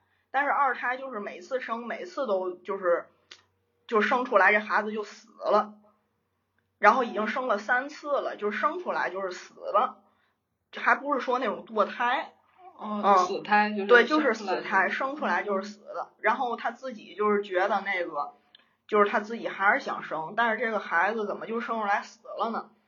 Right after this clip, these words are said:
Speaker 1: 然后我也不知道她用的是一个什么样的，就是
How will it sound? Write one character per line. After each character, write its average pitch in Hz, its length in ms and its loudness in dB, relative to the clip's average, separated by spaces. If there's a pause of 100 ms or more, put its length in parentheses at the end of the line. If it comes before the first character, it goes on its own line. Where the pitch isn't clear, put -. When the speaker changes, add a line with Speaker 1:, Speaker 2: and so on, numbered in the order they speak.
(300)
Speaker 1:
然 196 160 4
后 208 320 0 (760)
我 226 140 2
也 233 100 6
不 214 140 -2
知 214 40 2
道 208 120 2
她 214 140 -4
用 226 180 -6
的 180 120 -4
是 190 120 -12
一 208 80 -8
个 196 100 2
什 185 140 -8
么 214 100 -4
样 208 160 -4
的， 156 300 -10
就 - 120 -10
是 156 320 -4